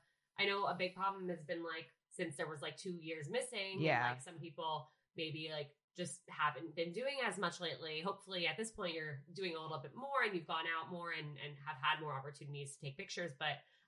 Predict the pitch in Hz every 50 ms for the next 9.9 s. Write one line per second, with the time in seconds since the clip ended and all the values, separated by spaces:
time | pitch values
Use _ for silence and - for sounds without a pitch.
0 | - 175 180 175 165 170 180 - 175 170 - 170 160 156 143 135 151 151 151 143
1 | 135 123 131 143 - 139 196 208 - - 247 240 247 220 202 175 160 156 151 147
2 | 143 139 139 135 139 - _ _ _ _ - 165 143 - 170 165 160 151 147 143
3 | 147 147 151 160 156 165 156 147 147 143 139 135 135 151 147 135 135 139 151 175
4 | 220 254 240 202 170 160 147 - 151 147 - - - - - 156 220 247 240 233
5 | 190 180 - 147 151 143 135 147 135 139 147 214 254 285 277 240 196 196 180 180
6 | - - - _ _ _ - 208 214 - 233 226 214 240 302 294 247 202 151 -
7 | - - 180 147 156 156 147 143 - 170 156 151 151 151 151 147 139 - - 170
8 | 214 294 320 311 - 294 349 359 277 190 151 143 - _ _ - - - 262 311
9 | 359 - _ _ - 226 247 - 339 339 320 302 294 302 311 302 262 -